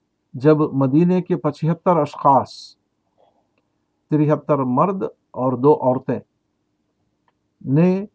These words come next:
آپ کی خدمت میں حاضر ہو کر اسلام قبول کیا، تو اس وقت آپ نے ان سے کہا، تم لوگ اپنے اوپر بارہ نقیب مقرر کر لو۔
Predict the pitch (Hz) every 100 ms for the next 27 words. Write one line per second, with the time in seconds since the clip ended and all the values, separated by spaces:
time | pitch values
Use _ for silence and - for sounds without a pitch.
0 | _ _ - 139 190 - 185 - 151 143
1 | 143 143 143 131 123 131 147 123 131 123
2 | 175 190 - _ 131 - 135 151 170 -
3 | 143 151 156 143 131 123 190 - _ _
4 | _ _ _ _ _ _ _ 196 208 180
5 | - 160 202 - - - 135 156 170 151
6 | 170 196 - 156 160 160 156 139 123 160
7 | 220 _ _ _ _ _ _ _ _ _
8 | _ _ _ - 190 180 180 208 - 147
9 | 151 170 165 151 151 170 190 156 117 120
10 | 139 156 151 139 - 180 175 - 135 131
11 | 127 143 151 117 110 120 123